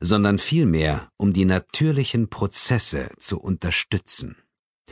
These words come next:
Dass die hierfür gewählten Methoden strittig und unserer Auffassung nach in Teilen grausam waren, steht auf einem anderen Blatt. Doch stellt sich heute die Frage,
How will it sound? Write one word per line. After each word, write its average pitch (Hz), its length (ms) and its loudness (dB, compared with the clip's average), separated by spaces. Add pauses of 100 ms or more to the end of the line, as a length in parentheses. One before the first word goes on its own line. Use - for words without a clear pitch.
(300)
Dass 104 180 2
die 110 140 4
hierfür 143 400 2
gewählten 110 400 2
Methoden 98 400 2
strittig - 800 -6
und 101 380 0
unserer 110 600 0
Auffassung 104 600 0
nach 95 320 2
in 95 420 0
Teilen 135 480 0
grausam 82 540 0
waren, 87 360 2 (300)
steht 117 260 -2
auf 117 120 -4
einem 123 320 2
anderen 73 500 -2
Blatt. - 420 -4 (560)
Doch 90 220 2
stellt 107 320 0
sich - 380 -2
heute 147 280 0
die 139 140 -8
Frage, 90 640 0